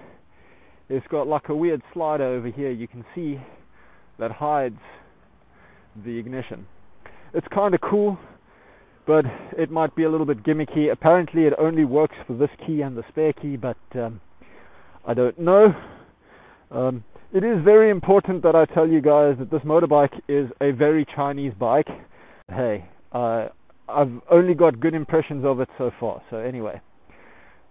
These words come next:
So, uh, let's do the starting sequence, shall we? Because it's a carb bike. There's a little manual choke over here. Gotta switch it into the double position, or open or fully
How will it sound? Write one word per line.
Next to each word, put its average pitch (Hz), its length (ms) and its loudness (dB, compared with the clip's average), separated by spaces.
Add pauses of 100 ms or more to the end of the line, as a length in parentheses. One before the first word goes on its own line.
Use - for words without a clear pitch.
(160)
So, 139 320 2
uh, 131 140 2
let's 147 260 -2
do 185 160 0
the 151 160 -2
starting 170 400 0
sequence, 139 320 -8
shall 147 200 0
we? 160 120 2
Because 123 320 -6
it's 135 140 -10
a 139 40 -8
carb 156 480 2
bike. 147 300 4 (640)
There's 127 180 -6
a 143 60 -6
little 175 180 -2
manual 160 400 -2 (140)
choke 156 240 0
over 123 180 -2
here. 160 340 2 (1040)
Gotta 131 280 -2
switch - 200 -6
it 180 120 -2
into 156 240 -8
the 135 80 -4
double 170 320 4
position, 156 640 -8
or 85 200 -12
open 160 320 0
or 131 200 -6
fully 165 180 2